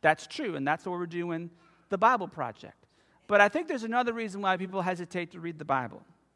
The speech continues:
Hebrews chapter four, verse twelve. "For the word of God is alive and active,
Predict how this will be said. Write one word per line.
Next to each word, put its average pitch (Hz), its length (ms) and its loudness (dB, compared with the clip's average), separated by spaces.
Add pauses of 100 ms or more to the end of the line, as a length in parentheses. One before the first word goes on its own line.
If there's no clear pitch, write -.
(220)
Hebrews 254 400 -4
chapter 233 360 2
four, 190 360 -2
verse 170 200 -8
twelve. 143 380 -8 (1300)
"For 214 140 -2
the 202 100 4
word 294 260 8
of 262 160 -4
God 254 300 8
is 226 100 0
alive 233 440 6
and 214 140 -6
active, 240 540 -4